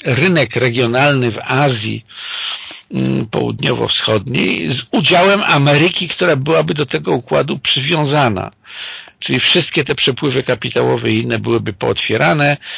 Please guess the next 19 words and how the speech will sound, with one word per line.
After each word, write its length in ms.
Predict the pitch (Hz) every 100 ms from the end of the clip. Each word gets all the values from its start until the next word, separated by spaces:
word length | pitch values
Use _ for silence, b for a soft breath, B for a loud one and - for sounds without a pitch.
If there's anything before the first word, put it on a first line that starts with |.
| B B
i 80 | 131
Ameryka 440 | 123 143 143 135
miałaby 380 | 123 127 123 117
rzekomo 380 | 117 120 127 123
na 100 | 117
tym 160 | 123 -
skorzystać, 580 | - 123 160 170 -
ale 220 | 139 135 - 131 165 -
tak 200 | - 143
naprawdę 520 | 139 139 139 127 120
to 280 | 139 123 - _ B B B B B B -
można 360 | 127 117 123
przypuszczać, 600 | - 127 131 - - 131
że 280 | 127 120 120 120 131 - -
Azjaci 500 | - 113 127 135 -
by 100 | 143
w 60 | -
ten 140 | -
sposób 360 | - - -